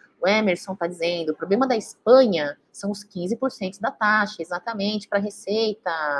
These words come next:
Diegão, muito bem apessoada, vou laterá-las também. <laughs> É muito bem apessoada, não faz parte do meu interesse, Diegão. Por isso que eu só digo muito bem apessoada, entendeu? Eu gosto de outros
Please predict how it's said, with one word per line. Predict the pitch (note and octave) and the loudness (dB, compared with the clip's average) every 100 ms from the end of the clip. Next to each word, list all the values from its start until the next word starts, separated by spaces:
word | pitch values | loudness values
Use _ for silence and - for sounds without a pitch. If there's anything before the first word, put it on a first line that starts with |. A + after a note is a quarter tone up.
| - _ _ | -6 _ _
Diegão, | E3+ G3+ G3 G3+ A3+ G#3 E3+ | 0 2 4 4 4 4 4
muito | F#3+ A#3 | 2 -2
bem | G3+ G3 | -2 -4
apessoada, | F#3+ G3 - E3+ G3 D#4 G#3 | -2 -6 -4 -2 0 0 -2
vou | F3 F#3 | 0 0
laterá-las | F#3+ G#3+ - B3+ A3 B3+ - | 2 2 2 2 2 0 -4
também. | F4 B3+ G3 A3 B3 - | -6 -6 -6 -2 -4 -6
<laughs> | A3 - - - - - F4+ - - D4+ D4+ - | -20 -16 -14 -12 -12 -12 -12 -16 -14 -14 -6 0
É | A#4 | 2
muito | D4+ - C#4+ | 4 4 2
bem | D#4 | 2
apessoada, | E4+ F#4+ - E4 D4 | 0 -2 2 2 4
não | E4 G4+ | 2 -2
faz | D#4 F#4+ - | -4 -4 0
parte | A#3 G3 G3+ A#3+ A#3+ _ - - | 2 2 0 -2 -2 _ -16 -4
do | D4 | 0
meu | C#4+ D4 | 2 0
interesse, | D4+ G4 C4 C4 B3+ - F3+ | 0 2 4 6 4 2 -2
Diegão. | F#3 F3+ F3 E3 D#3+ | 0 2 2 2 -2
Por | D#4+ B3+ | -2 -2
isso | - | -2
que | D#4+ | -4
eu | |
só | E4 D4 | -2 -2
digo | G3+ G#3 C4 | 0 0 0
muito | B3+ C#4+ | 0 -4
bem | C4 D4 | -4 -4
apessoada, | - E4+ - D4+ C4 G#3+ | -4 -6 -2 0 2 0
entendeu? | G#3+ F#3 G#3 | -4 -4 -2
Eu | F#3 | 4
gosto | G3+ - C#4+ | 4 4 2
de | D4+ | 4
outros | A3+ C4 E4+ F4+ | 4 2 -2 -6